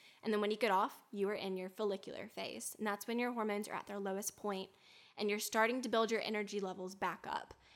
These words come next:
You're starting to feel better. You're starting to feel like yourself. You're like, "Hey, I'm a new woman." Like, "Yes, I'm not on my period anymore. It's great."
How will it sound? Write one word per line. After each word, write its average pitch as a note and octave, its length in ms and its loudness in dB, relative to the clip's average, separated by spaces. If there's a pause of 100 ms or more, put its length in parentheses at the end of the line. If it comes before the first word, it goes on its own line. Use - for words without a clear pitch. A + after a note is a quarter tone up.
(160)
You're G3 80 -4
starting F#3+ 360 -2
to G3 80 -6
feel G3+ 200 2
better. A#3+ 320 8
You're A3 140 2
starting F#3+ 300 -4
to F#3+ 60 -10
feel G#3+ 100 4
like A#3+ 160 4
yourself. G#3+ 360 2
You're F#3 100 -6
like, F#3 160 -8
"Hey, D4+ 300 6
I'm G#3 120 4
a G3 40 0
new F#3 160 -2
woman." C4 580 8
Like, F#3 280 -6 (560)
"Yes, G#3 500 10
I'm G3 80 0
not G3 140 4
on F#3+ 60 0
my - 120 -6
period C4+ 380 8
anymore. B3 380 4
It's G3 200 -2
great." D#3+ 380 -2